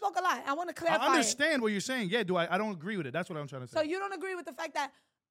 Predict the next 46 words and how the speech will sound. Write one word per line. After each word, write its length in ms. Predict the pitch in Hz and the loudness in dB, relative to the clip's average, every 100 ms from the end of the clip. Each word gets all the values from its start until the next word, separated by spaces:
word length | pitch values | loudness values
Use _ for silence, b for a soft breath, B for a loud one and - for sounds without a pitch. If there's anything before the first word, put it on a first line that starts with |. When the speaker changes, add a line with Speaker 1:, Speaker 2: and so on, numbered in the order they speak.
| - | -2
Speaker 1:
at 140 | 302 | 0
the 80 | 311 349 | 0 -2
end 120 | 403 | -4
of 60 | |
the 100 | 370 | -6
day, 380 | 330 311 247 226 240 | -2 -2 -2 -6 0
we're 180 | 262 320 | 4 4
Speaker 2:
No. 80 | |
Speaker 1:
in 60 | 320 | 2
a 60 | 311 | -2
relationship. 640 | 294 277 - 214 214 220 _ _ _ _ _ _ _ | 0 -2 -4 -10 -10 -12 _ _ _ _ _ _ _
Speaker 2:
Th-, 140 | 131 175 | -14 -10
shouldn't 280 | - 220 214 | 0 2 4
Speaker 1:
At 40 | |
the 60 | 233 | 4
Speaker 2:
you 60 | |
Speaker 1:
end 20 | 269 | 4
of 60 | |
Speaker 2:
agree 120 | 262 | 4
Speaker 1:
the 40 | 277 | 4
Speaker 2:
with 80 | 381 | 6
Speaker 1:
day, 120 | 302 | 6
Speaker 2:
that? 100 | 311 | 4
Speaker 1:
we're 200 | 330 370 | 2 2
in 80 | 359 | 0
a 40 | |
relationship, 580 | 349 339 330 294 269 233 | 0 2 2 -2 -10 -6
right? 200 | 247 269 | -2 0
Speaker 2:
Yeah. 200 | 214 196 | 0 0
Speaker 1:
Not 200 | 135 - | 0 0
us, 260 | 302 277 269 | 0 -2 -4
whatever, 440 | 254 285 240 220 220 | -4 -2 -2 -4 -8
hypothetical. 600 | 226 285 294 269 233 226 | -4 -4 -2 -6 -6 -10
The 80 | 214 | -16
person, 380 | 220 320 330 349 | -6 -6 -6 -4
they're 140 | 302 285 | -4 -2
in 140 | 320 370 | -6 -4
a 40 | |
relationship, 540 | 311 285 240 220 220 _ _ _ _ _ | -4 -4 -6 -12 -18 _ _ _ _ _
right? 220 | 254 330 - _ _ _ _ | -2 -2 -6 _ _ _ _
And 140 | 311 | -2
then 220 | 330 330 311 _ - | 0 0 -2 _ 2
all 200 | 339 403 | 2 2
of 60 | |
a 100 | 392 | -4
sudden, 500 | - 381 339 262 247 | 0 0 2 0 -4